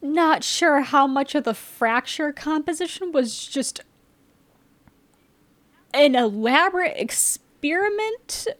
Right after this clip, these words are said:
or just them, like, still accepting the fact that they don't know how to pray,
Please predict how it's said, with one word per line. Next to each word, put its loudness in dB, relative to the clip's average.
or 4
just 0
them, 2
like, 2
still 2
accepting -4
the -4
fact -4
that -6
they 0
don't 0
know 0
how 2
to -2
pray, -4